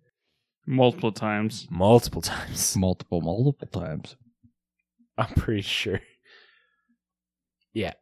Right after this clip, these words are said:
Speaker 2: like, we can't even say it was deviating. We just, like, completely derailed.
Speaker 3: And I
Speaker 1: We
Speaker 3: guarantee
Speaker 1: jumped
Speaker 3: you
Speaker 1: off
Speaker 3: it,
Speaker 1: the cliff.
Speaker 3: it won't be the last time either.
Speaker 2: <laughs> Uh, foreshadowing.
Speaker 3: <sighs>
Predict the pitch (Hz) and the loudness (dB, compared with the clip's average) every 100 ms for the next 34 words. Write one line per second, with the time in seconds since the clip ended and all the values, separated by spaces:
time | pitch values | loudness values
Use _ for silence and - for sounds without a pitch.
0 | _ - 113 101 127 123 120 107 101 107 | _ -4 -4 -2 -4 0 2 2 2 2
1 | 95 90 90 90 87 85 82 85 - - | 2 0 -4 -4 -4 -6 -8 -10 -14 -8
2 | 110 95 98 90 101 87 85 - - - | -4 -2 -2 0 -2 -2 -4 -8 -14 -10
3 | 90 - 85 87 85 85 82 80 85 87 | -8 -6 -6 -6 -6 -4 -4 -4 -6 -8
4 | - _ _ - 117 113 - 120 120 190 | -14 _ _ 2 6 8 10 10 12 12
5 | 143 170 - - - - 135 117 - - | 12 12 10 4 -4 0 2 2 0 -10
6 | - 110 101 104 110 101 92 95 107 - | -2 2 6 6 4 2 0 -2 -4 -4
7 | 85 85 87 - - _ _ _ _ 180 | -2 -2 -2 -4 -8 _ _ _ _ -20
8 | - - _ _ _ _ _ - - 117 | -20 -20 _ _ _ _ _ -18 -16 -16
9 | 110 107 98 98 101 - 107 104 107 107 | -14 -10 -8 -6 -6 -6 -6 -4 -4 -4
10 | 110 120 127 123 107 104 - 87 87 92 | -2 -4 -4 -4 -2 -2 -2 -6 -4 -4
11 | 113 - _ _ - - - - - - | -6 -10 _ _ -20 -20 -20 -20 -16 -14
12 | - - | -16 -16